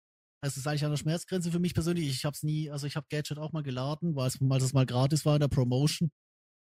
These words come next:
Aber, mm, nee, ich hab die Zusatzdinger nie geladen oder keine Ahnung, was für ein Zehner war's oder so. Also ich hab's jetzt nicht mehr auf dem iPad. Es ist halt irgendwann mal,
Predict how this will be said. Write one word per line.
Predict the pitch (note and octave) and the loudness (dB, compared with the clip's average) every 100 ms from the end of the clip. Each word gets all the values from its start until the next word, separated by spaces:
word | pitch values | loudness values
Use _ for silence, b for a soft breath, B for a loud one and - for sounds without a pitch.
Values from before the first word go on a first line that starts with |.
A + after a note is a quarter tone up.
| _ | _
Aber, | A#2+ B2 | -6 -6
mm, | G#2+ A2+ B2+ C3+ C3+ - - | -4 -2 2 2 0 -4 -4
nee, | C3+ | 0
ich | C#3+ | 0
hab | D3 | 0
die | - | -4
Zusatzdinger | - D3 C#3+ - C#3 C#3 | -4 -2 -2 -2 0 2
nie | D3 D#3 | 2 2
geladen | D3 C#3+ D3 D3 D3 | 2 2 2 0 -2
oder | B2 A2 | -4 -10
keine | - G#2+ | -14 -8
Ahnung, | A#2 A#2 | -6 -6
was | A2 | -8
für | - | -8
ein | A2+ | -8
Zehner | - B2+ C3+ | -4 -2 0
war's | A#2+ - | -2 -4
oder | A#2 A#2 | -6 -6
so. | A2+ A2 | -6 -6
Also | G#2+ G#2+ - _ _ _ | -6 -10 -14 _ _ _
ich | D#3 | -8
hab's | D#3 | -6
jetzt | E3+ | -4
nicht | F3+ - | -4 -2
mehr | F3+ | -2
auf | D#3 | -2
dem | D3 | -2
iPad. | C#3+ E3 D3+ C3+ | -2 -4 -4 -6
Es | B2+ | -8
ist | B2 | -10
halt | C3 | -10
irgendwann | C3+ C#3+ C#3 C#3 | -4 -4 -2 -2
mal, | C3+ C3 C3 | -2 -2 -4